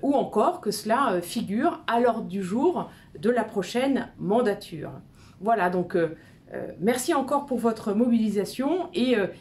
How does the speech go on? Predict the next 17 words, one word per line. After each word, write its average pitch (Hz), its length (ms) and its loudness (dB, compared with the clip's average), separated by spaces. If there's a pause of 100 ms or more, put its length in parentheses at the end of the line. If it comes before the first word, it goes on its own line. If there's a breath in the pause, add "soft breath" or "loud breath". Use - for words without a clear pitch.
n'hésitez 254 460 2
pas 254 160 0
à 226 100 2
rejoindre 208 380 0
la 214 80 0
mobilisation 196 920 -4 (480 loud breath)
autour 247 320 0
de 208 80 -2
cette 202 240 -6
proposition 196 600 -6
de 170 40 -6
loi 214 400 -4
sur - 300 -6
le 220 100 0
site 269 400 -10
de 254 80 -6
Purpose. 208 640 -6